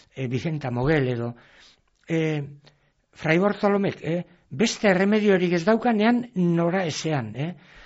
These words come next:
Edota nire erregu eta errezuak dira laburrak, epelakotzak, noraezean da nahi ta ez legez eginak, <laughs> Jose Antonio Uriarte. Bueno, noraezean. Gero beste bat, be-, berbaz bezarri darabilguna da,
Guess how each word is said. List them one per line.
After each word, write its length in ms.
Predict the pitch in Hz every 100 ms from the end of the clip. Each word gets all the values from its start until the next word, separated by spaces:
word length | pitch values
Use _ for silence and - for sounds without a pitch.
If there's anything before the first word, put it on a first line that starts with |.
| - -
Edota 420 | 165 175 233 - _ _ - _ _
nire 720 | 165 165 175 180 185 226 190 - - _ _ _
erregu 420 | - 165 196 247 240
eta 180 | 220 180
errezuak 440 | 214 - 196 156
dira 220 | 139 190
laburrak, 600 | 185 151 160 220 185 127
epelakotzak, 840 | 143 - 208 170 143 240 233 247 254 - - - - -
noraezean 920 | 175 185 190 202 285 240 - 240 254 233
da 140 | 202
nahi 600 | 185 190 262 302 294 -
ta 160 | - 220
ez 180 | 262 -
legez 460 | 226 202 196 208 -
eginak, 560 | 175 175 208 156 120 -
<laughs> 460 | 240 175 - - -
Jose 200 | 165 151
Antonio 420 | 151 170 156 113
Uriarte. 480 | 113 123 117 - 107
Bueno, 220 | 139 135 - - -
noraezean. 640 | 143 151 175 175 185 156 101 - - - - -
Gero 220 | 170 196
beste 240 | 220 -
bat, 180 | 185 208
be-, 200 | 175 151
berbaz 340 | 143 139 156 156
bezarri 540 | 131 123 127 131 165
darabilguna 540 | 139 139 151 160 170 156
da, 180 | 175